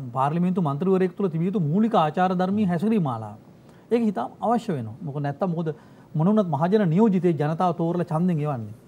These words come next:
ඔහු, ඔහුට ආචාර ධර්ම මාලාවක් අවශ්‍ය වෙනවා. මන්ත්‍රීවරුන්ට අනිවාර්යයෙන්ම. අ, ගුරුවරුන්ට, හැම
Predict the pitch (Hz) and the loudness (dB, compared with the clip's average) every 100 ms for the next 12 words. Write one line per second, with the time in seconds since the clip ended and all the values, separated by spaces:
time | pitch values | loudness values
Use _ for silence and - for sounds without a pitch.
0 | - - - - 156 147 202 143 220 233 | -20 -20 -20 -10 -4 -4 -2 -2 2 4
1 | 208 202 196 185 180 165 170 156 139 127 | 6 4 2 0 0 -2 -4 -4 -6 -6
2 | 131 117 110 - - - - - 131 131 | -10 -12 -14 -18 -20 -20 -20 -8 -6 -4
3 | 139 123 135 208 143 113 113 120 - - | -4 -4 0 2 2 -2 -10 -14 -20 -20
4 | - - - - 131 127 127 233 240 196 | -20 -20 -20 -12 -8 -4 2 4 6 4
5 | 165 139 139 160 | 2 -2 -6 -6